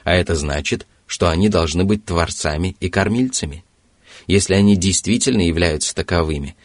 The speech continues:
то представьте свои доказательства и докажите, что ваши боги действительно заслуживают поклонения. Вне всякого сомнения, многобожники не способны показать творения, которые сотворены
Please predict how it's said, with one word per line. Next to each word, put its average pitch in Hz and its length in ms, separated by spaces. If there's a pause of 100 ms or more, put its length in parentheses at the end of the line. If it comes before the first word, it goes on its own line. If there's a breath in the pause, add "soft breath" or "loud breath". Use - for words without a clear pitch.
(240 soft breath)
то 98 140
представьте 107 640
свои 92 260
доказательства 85 840 (200 loud breath)
и - 80
докажите, 101 520
что 90 200
ваши 90 260
боги 101 320
действительно 92 760
заслуживают 85 720
поклонения. 82 680 (760 soft breath)
Вне 92 320
всякого 127 420
сомнения, 101 580
многобожники 95 800
не 104 160
способны 107 580
показать 87 480
творения, 85 580 (240 loud breath)
которые 101 360
сотворены 90 720